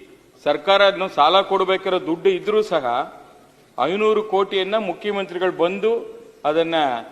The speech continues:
ಆ, ಕಾರ್ಯಕ್ರಮ ನಡೆಸ್ಕೊಟ್ಟಿದ್ದನ್ನ ನಾನು ಮಾಧ್ಯಮದಲ್ಲಿ ನೋಡ್ತಾ ಇದ್ದೆ. ನನಗೆ ಖುಷಿ ಇದೆ, ಯಾಕೆಂದ್ರೆ ಶಕ್ತಿ ಯೋಜನೆಯನ್ನ ತಂದು ತಾವು ನಮ್ಮ ದೇಶದಲ್ಲಿರತಕ್ಕಂಥ ನಾರಿಯರು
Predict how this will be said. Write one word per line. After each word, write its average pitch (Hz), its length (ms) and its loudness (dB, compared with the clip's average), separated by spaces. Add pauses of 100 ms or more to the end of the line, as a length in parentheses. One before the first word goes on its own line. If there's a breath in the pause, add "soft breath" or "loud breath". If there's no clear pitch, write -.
(460)
ಆ, 127 460 -2
ಕಾರ್ಯಕ್ರಮ 180 640 2
ನಡೆಸ್ಕೊಟ್ಟಿದ್ದನ್ನ 180 760 -2
ನಾನು 196 220 -2
ಮಾಧ್ಯಮದಲ್ಲಿ 185 560 2
ನೋಡ್ತಾ 165 340 0
ಇದ್ದೆ. 127 400 -4 (920)
ನನಗೆ 226 180 -2
ಖುಷಿ 233 380 2
ಇದೆ, 156 460 -2 (320)
ಯಾಕೆಂದ್ರೆ 196 760 0 (760)
ಶಕ್ತಿ 185 380 0
ಯೋಜನೆಯನ್ನ 214 500 4
ತಂದು 202 720 -2 (360)
ತಾವು 165 560 2 (1120 soft breath)
ನಮ್ಮ 190 220 2
ದೇಶದಲ್ಲಿರತಕ್ಕಂಥ 202 1120 0
ನಾರಿಯರು 165 640 2